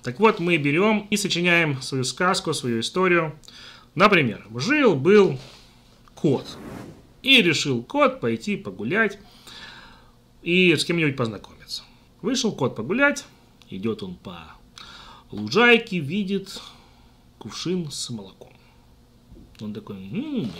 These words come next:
интересно». Подходит он к этому кувшину, начинает лакать молоко, и вдруг на него бежит собака. Злая такая, лает.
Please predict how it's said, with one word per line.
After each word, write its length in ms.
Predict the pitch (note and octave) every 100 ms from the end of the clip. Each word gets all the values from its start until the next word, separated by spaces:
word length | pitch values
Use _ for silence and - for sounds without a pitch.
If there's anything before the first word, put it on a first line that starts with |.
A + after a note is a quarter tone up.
| -
интересно». 560 | - A#3+ D4+ - - - - - - - - - - - - _ -
Подходит 320 | C3 F#3 C#3+
он 120 | C3+
к 60 | C3+
этому 260 | B2+ B2
кувшину, 640 | B2 G3+ - E4+ D#4+ B3 G#3 - - - _ _ _ _ _ - -
начинает 480 | C3 C3+ C#3 A#2+ A2+
лакать 300 | A#2 G#2+ G#2
молоко, 640 | B2+ G3 - D4 C4 G3+ - - _ _ - _ _ - - - - - - - _ _ _ _
и 100 | B2+
вдруг 380 | A#2 E3+ C4+ -
на 20 |
него 240 | A#2+ B2+ F3
бежит 460 | A2 G2 D3+ - - - - - _ _ _ _ _ _ _ _ _ _
собака. 540 | - - G#2 - - - - _
Злая 500 | - G#2+ G#3+ A#3+ F3+
такая, 440 | C3+ - G#2+ F#2+ F2+
лает. 500 | G2+ E3 G#3+ C3+